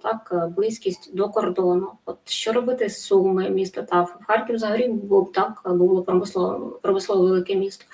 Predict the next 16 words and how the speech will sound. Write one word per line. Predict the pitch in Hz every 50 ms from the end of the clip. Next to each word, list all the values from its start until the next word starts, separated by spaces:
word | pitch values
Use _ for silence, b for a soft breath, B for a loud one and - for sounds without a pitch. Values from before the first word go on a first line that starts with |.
| B B B B
Що | - - - 262 262
тепер? | 269 262 - 208 185 180
Як | 180 - - -
розвиватимуться | 226 220 220 208 208 190 190 190 190 202 196 - 208 190
ці | - - 269
міста? | 247 196 175 - - 185 175
І, | 170
можливо, | 180 190 180 208 214 208 196 190 196
які | 185 180 - - 196 196 - - 240 233 220 196
от, | 185 180 175 - 202
м, | 220 208 - - _ -
поради, | 254 240 233 175 185 185 214 202
можливо, | 202 196 180 185 190 185 180
ви | 175 175
можете | 175 180 180 180 - -
озвучити? | - 180 180 190 196 - - - - -